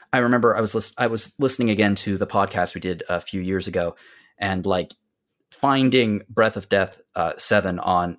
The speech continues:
Xbox Live indie games, it wa-, it was pretty buried, like, under a bunch of, uh,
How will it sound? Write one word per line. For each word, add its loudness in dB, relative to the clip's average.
Xbox -2
Live 0
indie -4
games, -6
it -10
wa-, -4
it -2
was -4
pretty -2
buried, 2
like, 0
under 0
a 0
bunch -2
of, -2
uh, -2